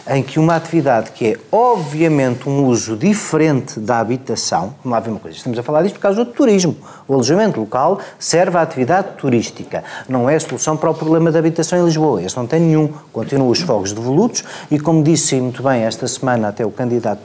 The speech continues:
do Bloco de Esquerda, a única coisa que ocorre à Câmara é fazer pu-, parcerias público-privadas em terrenos devolutos para construir sete mil casas novas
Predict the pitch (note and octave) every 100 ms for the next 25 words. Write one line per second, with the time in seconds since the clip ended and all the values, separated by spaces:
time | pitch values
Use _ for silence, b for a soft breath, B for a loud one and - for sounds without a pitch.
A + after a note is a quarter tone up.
0 | A#2 A#2+ B2 - - F3 F#3 A3 B B
1 | E3+ E3+ E3 E3+ F3 B2 A#2 C3 - C3
2 | B2+ C#3+ D#3 F3 D#3+ B B D#3+ D#3+ D#3+
3 | D#3+ C#3+ - F#3 D3+ D#3+ C3+ F3 F#3 F#3+
4 | C#3+ C3+ C#3+ D3 C#3+ D#3 D#3 E3+ A2+ A2
5 | B2 A#2+ C#3 C3 B2+ C3 C#3 F#3 - F#3
6 | F#3 F3 F#3 F3 D3+ C3+ D3 C#3+ D3+ D3
7 | D3+ D#3+ F3 F#3+